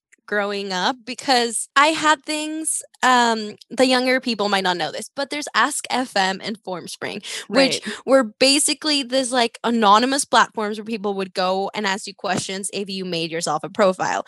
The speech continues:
Speaker 1: It is the ultimate clout chaser because the more questions that people asked you equaled popularity,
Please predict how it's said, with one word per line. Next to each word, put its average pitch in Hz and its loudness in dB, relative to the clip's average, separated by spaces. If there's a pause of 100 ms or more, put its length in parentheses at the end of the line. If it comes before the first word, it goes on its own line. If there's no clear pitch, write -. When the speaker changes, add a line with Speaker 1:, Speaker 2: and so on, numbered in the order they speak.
(220)
Speaker 1:
It 277 4
is 285 2
the 294 2
ultimate 214 2
clout - 2
chaser 131 0
because 254 2
the 262 2
more 262 2
questions 247 2
that 220 2
people 214 -6
asked 190 0
you 269 -8 (220)
equaled 202 -6 (200)
popularity, 175 -2